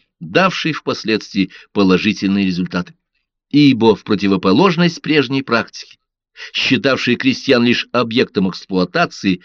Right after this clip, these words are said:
продналог хоть в какой-то мере учитывал их интересы. Если экономическая польза новой аграрной политики была не сразу очевидна,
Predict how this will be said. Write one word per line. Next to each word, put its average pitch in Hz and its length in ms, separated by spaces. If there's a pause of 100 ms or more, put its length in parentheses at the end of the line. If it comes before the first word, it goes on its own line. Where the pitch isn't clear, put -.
(240)
продналог 95 480
хоть 95 140
в - 60
какой-то 87 360
мере 101 280
учитывал 92 640
их 87 200
интересы. 87 440 (1600)
Если 202 600
экономическая 180 840
польза 104 480
новой 104 380
аграрной 131 420
политики 113 560
была 87 200
не 87 140
сразу 92 400
очевидна, 98 480